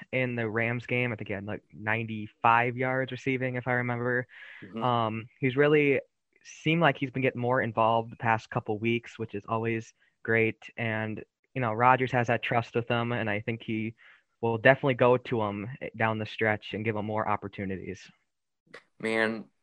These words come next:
Speaker 2: the emotional, um, part, the emotional connection with Randall Cobb, if he goes out there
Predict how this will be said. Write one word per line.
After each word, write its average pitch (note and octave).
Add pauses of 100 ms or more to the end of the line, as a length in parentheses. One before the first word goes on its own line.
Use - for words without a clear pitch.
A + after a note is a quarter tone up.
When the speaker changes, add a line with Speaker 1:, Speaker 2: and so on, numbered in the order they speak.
Speaker 2:
the G#2+
emotional, E3+ (840)
um, G2 (920)
part, C3 (180)
the G#2
emotional A#2+
connection G#2+
with A2
Randall G#2+
Cobb, G#2+ (520)
if G2+
he D3+ (560)
goes A#2
out G2+
there D#2+